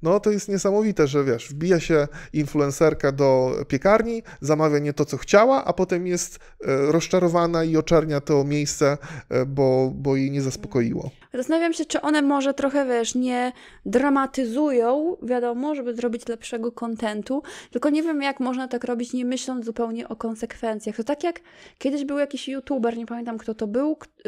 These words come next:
Speaker 2: y, który nagrywał jakiegoś vloga i nagrał, że niby znalazł jakiegoś włosa w jedzeniu, a ta restauracja miała monitoring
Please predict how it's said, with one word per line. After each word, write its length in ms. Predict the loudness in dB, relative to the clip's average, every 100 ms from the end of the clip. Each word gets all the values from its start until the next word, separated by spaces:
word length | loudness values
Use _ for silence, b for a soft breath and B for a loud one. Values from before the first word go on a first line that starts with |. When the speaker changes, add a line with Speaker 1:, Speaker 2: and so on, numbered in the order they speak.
| -4
Speaker 2:
y, 40 |
który 220 | -4 -4 -4
nagrywał 380 | -4 -2 0
jakiegoś 440 | 0 -2 -4 -4 -2
vloga 540 | 0 2 2 2 0 0 B B B B _
i 440 | 0 2 2 0 0
nagrał, 360 | 0 0 0
że 100 | 0
niby 220 | 0 0 0
znalazł 380 | 0 0 0 -2
jakiegoś 380 | -2 -2 -2 -2
włosa 540 | 2 4 2 2 -2
w 60 | 0
jedzeniu, 680 | -4 -2 -2 0 -2 -6 B B B
a 100 | -2
ta 120 | 2
restauracja 600 | 2 2 0 0 0 -2 0
miała 240 | 0 0
monitoring 920 | -2 -4 -4 0 2 2 2 0 -2